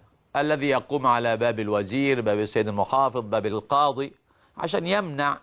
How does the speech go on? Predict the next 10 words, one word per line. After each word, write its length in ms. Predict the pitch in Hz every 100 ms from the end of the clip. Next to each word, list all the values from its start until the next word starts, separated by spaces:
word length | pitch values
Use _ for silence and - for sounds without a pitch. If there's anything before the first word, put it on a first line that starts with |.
| 135
دخول 340 | 135 135 160
الناس 360 | 131 147 151 127
عليه 240 | 131 147
ويرتب 480 | 135 127 160 - 120
دخول 220 | 117 131
الناس 260 | 117 127 113
عليه. 300 | 104 98 - _ _ _ _ - - - - -
الحجب 500 | 127 - 208 220 175
لغة 300 | 180 202 214 214
المنع 580 | 196 170 151 127 113